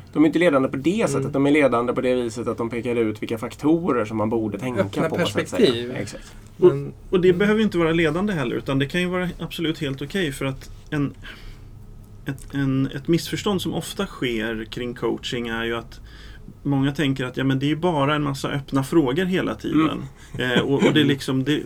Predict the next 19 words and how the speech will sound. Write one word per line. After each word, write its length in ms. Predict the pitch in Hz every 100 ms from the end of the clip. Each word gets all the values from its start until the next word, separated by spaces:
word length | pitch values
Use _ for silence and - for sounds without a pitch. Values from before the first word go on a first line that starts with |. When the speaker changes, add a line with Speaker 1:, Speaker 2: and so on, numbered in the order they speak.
| -
Speaker 3:
vi 140 | 147
kommer 240 | 151 156 156
ju 60 |
aldrig 420 | 185 208 127 147
någonstans. 520 | 185 202 - 101 135 131
Vi 100 | 131
bara 320 | 170 160 165
frågar 320 | 202 202 202
runt 300 | 156 117 113
i 40 |
någon 140 | 117 117
slags 240 | 123 -
sörja 420 | - 139 117 110 -
här 240 | 110 107
och 120 | 107
så 100 | 131
händer 360 | 135 120 123 127
ingenting. 580 | 127 120 123 - - -
Utan, 320 | 131 139